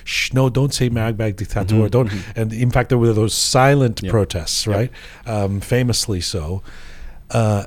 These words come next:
Speaker 1: and he says, "Why? You know, we could have taken everything down at that time,
Speaker 2: Mm-hmm.
Speaker 1: and, but we, we were trying to play within the lines."
Speaker 2: Yeah, but that's, that's, that's why that, m-, you know, people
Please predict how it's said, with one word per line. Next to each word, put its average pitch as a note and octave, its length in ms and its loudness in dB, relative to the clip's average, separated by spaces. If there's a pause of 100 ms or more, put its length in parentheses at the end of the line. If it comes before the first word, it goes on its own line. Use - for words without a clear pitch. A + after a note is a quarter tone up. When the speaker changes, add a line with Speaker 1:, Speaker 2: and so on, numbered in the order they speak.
Speaker 1:
and A2 220 0
he B2+ 240 -2
says, A#2 640 0 (100)
"Why? A#2+ 800 0 (320)
You A#2+ 100 -2
know, B2 100 2
we C3+ 220 6
could D#3+ 200 0
have D#3 80 2
taken C#3+ 280 0
everything B2+ 360 2
down C#3+ 260 4
at B2+ 140 -4
that B2+ 240 0
time, C3 580 2
Speaker 2:
Mm-hmm. - 80 -8 (340)
Speaker 1:
and, B2+ 460 2
but C3 220 4
we, C3+ 280 4 (300)
we C#3 120 2
were C3 120 4
trying D3+ 260 0
to C#3 60 0
play D3 260 2
within C#3 300 6
the A#2+ 80 4
lines." B2+ 400 4
Speaker 2:
Yeah, G#2+ 160 0
but - 80 -2
that's, A2 200 -2
that's, - 260 -2
that's - 260 -2
why A2 160 2
that, G#2 300 -2
m-, B2 280 -4
you B2 140 -6
know, A2+ 80 -4
people C#3 420 0